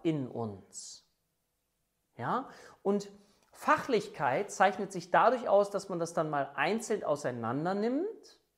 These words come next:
und sich genau anschaut, was verbirgt sich denn hinter so einem Begriff, hinter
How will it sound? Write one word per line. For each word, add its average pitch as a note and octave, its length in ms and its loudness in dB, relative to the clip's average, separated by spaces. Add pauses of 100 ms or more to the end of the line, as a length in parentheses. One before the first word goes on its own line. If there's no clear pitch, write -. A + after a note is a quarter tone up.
(440)
und A3+ 180 2
sich G#3+ 200 -8
genau F3 320 2
anschaut, G#3 680 -2
was G#3+ 300 -4
verbirgt G#3+ 680 -2
sich - 180 -8
denn F3+ 160 -2
hinter E3+ 260 -2
so C#3+ 140 -8
einem C#3 240 -4
Begriff, G#3+ 500 -2 (440)
hinter G3 580 4